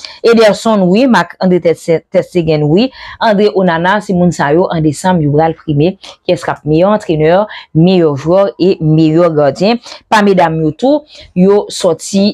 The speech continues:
egalman, e nan jou la, n ap vini avèk lis, medam yo, pou. Nou prale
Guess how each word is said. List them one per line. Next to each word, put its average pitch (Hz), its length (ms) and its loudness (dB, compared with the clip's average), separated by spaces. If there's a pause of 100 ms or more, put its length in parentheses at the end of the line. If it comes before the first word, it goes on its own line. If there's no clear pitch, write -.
egalman, 165 880 0
e 190 240 2
nan 170 160 -2
jou 160 320 0
la, 165 80 0
n 156 80 -4
ap 139 160 -6
vini 151 160 -2
avèk 139 320 -4
lis, 156 160 -6
medam 143 320 0
yo, 175 160 0 (160)
pou. 123 240 -8 (840)
Nou 392 240 4
prale 320 380 2